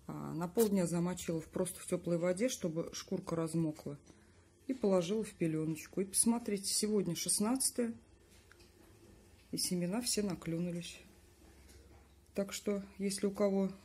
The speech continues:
очень плохо всходит, прорастает этот нужный нам для прививок овощ, попробуйте тоже в пеленке. Смотрите, шикарно, да? Хочу привить на нее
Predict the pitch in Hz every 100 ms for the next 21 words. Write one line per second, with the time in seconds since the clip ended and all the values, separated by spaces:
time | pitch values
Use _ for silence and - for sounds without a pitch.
0 | - - 214 - 170 196 196 196 - -
1 | - 262 233 - - - - - - -
2 | _ - - - - 185 180 175 - 240
3 | 277 233 - - - _ - - _ -
4 | - - - - _ 190 180 170 - -
5 | - - _ _ _ - 214 226 185 180
6 | 180 170 175 208 214 202 156 - 220 156
7 | 143 - - - 175 170 208 240 240 -
8 | 185 180 170 - 202 160 156 156 - 190
9 | 196 180 175 - - - 190 160 147 143
10 | 180 233 - - - - - - - -
11 | - - - - 190 196 208 226 208 247
12 | 220 202 190 175 170